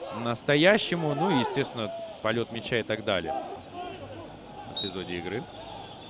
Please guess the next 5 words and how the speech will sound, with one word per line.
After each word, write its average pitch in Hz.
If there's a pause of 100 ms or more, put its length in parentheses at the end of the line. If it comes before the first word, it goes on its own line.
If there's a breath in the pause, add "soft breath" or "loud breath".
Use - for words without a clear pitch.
(4000)
Подача 165
в -
штрафную. 101 (500)
Неудачный 117
отскок, 214